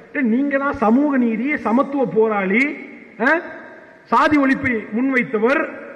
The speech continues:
நம்மில் கீழானவர்னு ஒருத்தன் எழுதுறான்னா இவனுக்கு சாதிய பார்வை இருக்குதா இல்லையா? இவன் சாதி வெறியனா இல்லையா? சொல்லுங்க. நம்ம முதல்ல போட்டிருந்த தலைப்பை கூட கண்ணியம் கருதி மாத்திட்டோம். ஆனா நம்மில் கீழான மக்கள் அப்படின்னு எழுதுறேன்னா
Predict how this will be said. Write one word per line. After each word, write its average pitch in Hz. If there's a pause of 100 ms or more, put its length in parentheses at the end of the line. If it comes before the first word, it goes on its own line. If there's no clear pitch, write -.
(360)
நம்மில் 320
கீழானவர்னு 339 (220)
ஒருத்தன் 262
எழுதுறான்னா 233 (220)
இவனுக்கு 233
சாதிய 269
பார்வை 247
இருக்குதா 247
இல்லையா? 190 (520)
இவன் 294
சாதி 302
வெறியனா 277
இல்லையா? 226 (680)
சொல்லுங்க. 277 (300)
நம்ம 202
முதல்ல 240
போட்டிருந்த 240
தலைப்பை 226
கூட 277 (220)
கண்ணியம் 233
கருதி 233
மாத்திட்டோம். 185 (2000)
ஆனா 254 (400)
நம்மில் 330
கீழான 330
மக்கள் 262
அப்படின்னு 247
எழுதுறேன்னா 220